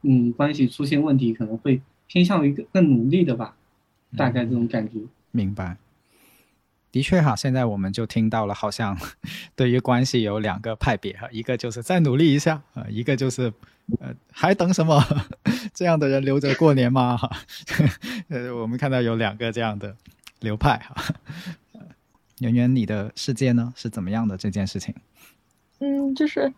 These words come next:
Speaker 3: 呃，我也没有什么具体的事件可以分享，就是我跟那个阿典的感觉是差不多的，就是，就是别人一般在分享，就是他们的，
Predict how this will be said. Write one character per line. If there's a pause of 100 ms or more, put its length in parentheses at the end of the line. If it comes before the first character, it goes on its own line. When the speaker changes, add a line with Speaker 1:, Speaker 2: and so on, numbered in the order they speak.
Speaker 3:
呃，
我
也
没
有
什
么
具
体
的
事
件
可
以
分
享，
就
是
我
跟
那
个
阿
典
的
感
觉
是
差
不
多
的， (360)
就
是，
就
是
别
人
一
般
在
分
享， (300)
就
是
他
们
的，